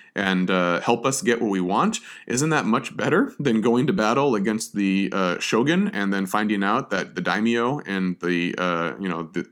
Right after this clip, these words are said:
the far out regions of the islands won't comply with what we thought we, he had conceded to us in Edo, um, you know, it's, it's a big difference,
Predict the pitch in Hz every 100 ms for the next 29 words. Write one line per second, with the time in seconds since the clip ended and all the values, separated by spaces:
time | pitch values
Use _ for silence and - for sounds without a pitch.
0 | _ 87 - 104 107 98 - 104 101 107
1 | 101 87 78 95 113 135 - - - -
2 | _ - 135 185 - 165 165 165 185 220
3 | - - - 160 151 147 165 - 147 165
4 | 160 156 151 185 143 156 156 165 160 -
5 | 156 - 165 175 - 170 127 - 127 127
6 | 113 127 165 214 - - - - - 117
7 | 120 120 120 120 120 - 131 98 107 -
8 | - - 113 - - 101 98 95 85 -
9 | _ _ - - 85 - - -